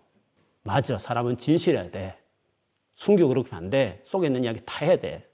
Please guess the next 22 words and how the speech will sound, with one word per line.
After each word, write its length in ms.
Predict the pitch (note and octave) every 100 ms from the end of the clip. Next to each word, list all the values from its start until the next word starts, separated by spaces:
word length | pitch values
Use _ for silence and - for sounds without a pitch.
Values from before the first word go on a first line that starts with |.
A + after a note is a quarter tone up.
| _ _ _ _ _ _ _ _ -
즉, 200 | C3 -
진실이 380 | G3+ A3+ F3+
중요해." 560 | C3+ A2+ G#2 G#2+ F#2+ G#2+
그런 220 | - D#3+
식의 320 | E3+ C3+ A2+ G2+
말로, 600 | F2+ G2+ C3 A2 - - _ _
뒤끝이 360 | C#3 - - D#3
없다는 320 | - C3 B2+
말로 240 | G2 G2+
표현한다는 680 | - B2+ B2 G2+ G#2+ G2 F2+
거는 400 | F2 G#2 F#2+ E2+ - _ _ _ _ _ _ _ _ _ _ _ _ _ _ _ -
많은 460 | F#2 G2+ D#3+ C4 G#3
경우에 580 | B2 A2+ G2+ G2 A2+ _ _ _
뒤끝 280 | - A#2 F3
없는 260 | C#3+ B2 A2+
말이 440 | E2+ G2+ G2+ A#2 _ _ _ _ _ _
상대에게 540 | _ C3+ D3+ D3 A2+
상처를 500 | G#2+ D3 D3+ C#4 C4+
주는 240 | - G2+ A2+
경우가 380 | G2 F#2 G2 - _ _
있지 220 | C3 - E2+
않습니까? 420 | E2 - G#2+